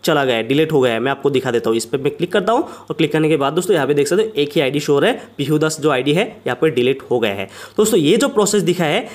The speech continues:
इसी प्रोसेस से ही दोस्तों, आप आपका जो Instagram है, हमेशा के लिए डिलीट कर सकते हो, ठीक है। दोस्तों, उम्मीद करता हूँ आपको वीडियो देखने के बाद आपके लिए बहुत ही हेल्पफुल हुआ होगा। और वीडियो अच्छी लगे तो दोस्तों, चैनल को like and subscribe जरूर कर देना है और फ्रेंड को जरूर शेयर करना है।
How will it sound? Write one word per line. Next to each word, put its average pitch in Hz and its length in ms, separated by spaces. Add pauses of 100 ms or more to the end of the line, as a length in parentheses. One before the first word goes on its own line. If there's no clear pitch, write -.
(140)
इसी 156 220
प्रोसेस 202 420
से 208 60
ही 214 60
दोस्तों, 180 380
आप 165 240
आपका 147 260
जो 165 140
Instagram 143 420
है, 175 80
हमेशा 170 400
के 214 120
लिए 175 120
डिलीट 135 280
कर 135 100
सकते - 280
हो, 117 80
ठीक 214 180
है। 170 140 (260)
दोस्तों, 208 260
उम्मीद 196 260
करता 240 200
हूँ 220 60
आपको 208 140
वीडियो 185 200
देखने 151 280
के 143 80
बाद 143 280 (100)
आपके - 220
लिए 147 240
बहुत 226 340
ही 220 60
हेल्पफुल 147 420
हुआ 190 140
होगा। 233 260 (240)
और 151 220
वीडियो 226 200
अच्छी 240 180
लगे 214 120
तो 214 120
दोस्तों, 190 220
चैनल 156 260
को 151 120
like 151 280
and 180 180
subscribe 131 380
जरूर 185 220
कर 226 100
देना 240 160
है 285 140 (260)
और 160 120
फ्रेंड 147 480
को 156 120
जरूर 143 260
शेयर 202 300
करना 214 220
है। 254 240